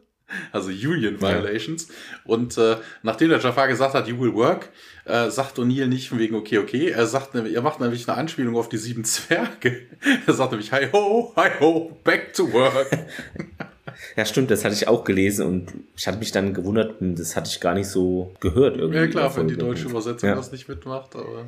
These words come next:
Speaker 1: <laughs> ja, äh, wir sind immer noch in der Mine und, äh, S G eins ist da immer noch am Rumschuften, sieht doch ein bisschen kaputter aus und Danny, „Oh,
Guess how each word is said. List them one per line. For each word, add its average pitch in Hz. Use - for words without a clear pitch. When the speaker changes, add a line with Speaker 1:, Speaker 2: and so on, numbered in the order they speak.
Speaker 1:
<laughs> -
ja, 165
äh, 165
wir 180
sind 226
immer 254
noch 156
in 151
der 131
Mine 208
und, 147
äh, 139
S 135
G 135
eins 127
ist 120
da 120
immer 120
noch 110
am 104
Rumschuften, 147
sieht 123
doch 98
ein 104
bisschen 110
kaputter -
aus 113
und 98
Danny, 92
„Oh, 92